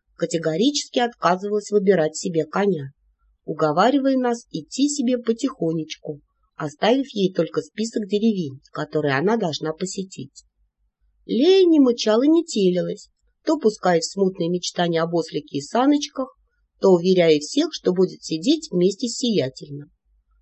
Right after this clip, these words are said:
А я сразу твердо сказала, что никого мне не надо, намекая, что транспорт у меня завались.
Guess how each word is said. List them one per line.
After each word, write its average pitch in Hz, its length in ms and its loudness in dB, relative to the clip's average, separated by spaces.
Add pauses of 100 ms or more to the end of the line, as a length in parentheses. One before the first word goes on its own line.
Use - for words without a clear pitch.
(140)
А 160 100 -4
я 262 200 2
сразу 165 580 0
твердо 240 380 2
сказала, 175 600 -2
что - 220 -4
никого 165 480 0
мне 190 240 2
не 269 140 2
надо, 151 420 -4 (600)
намекая, 190 520 4
что 143 200 -8
транспорт 220 640 -2
у 175 100 0
меня 156 380 -8
завались. 180 800 -4